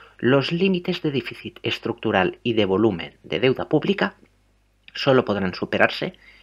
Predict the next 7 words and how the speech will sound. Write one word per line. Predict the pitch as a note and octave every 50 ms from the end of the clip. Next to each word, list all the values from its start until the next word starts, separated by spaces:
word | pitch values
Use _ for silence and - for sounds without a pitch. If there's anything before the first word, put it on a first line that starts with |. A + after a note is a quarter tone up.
| _ _
en | - A2+ A#2
caso | - - C3 - - G#2
de | F#2+ -
catástrofes | F#2 F2+ - B2 - - C#3+ - - G2+ -
naturales, | G2+ F2+ - - - - F2 F#2 A#2 D#3 F#3+ - - - _ _ - - - - - - - - - -
recesión | - A#2+ E3 F#3+ F#3 - D3+ - - C3 B2 A#2
económica | G#2+ - G2 G2 G#2+ A2 B2+ - - F3 F3+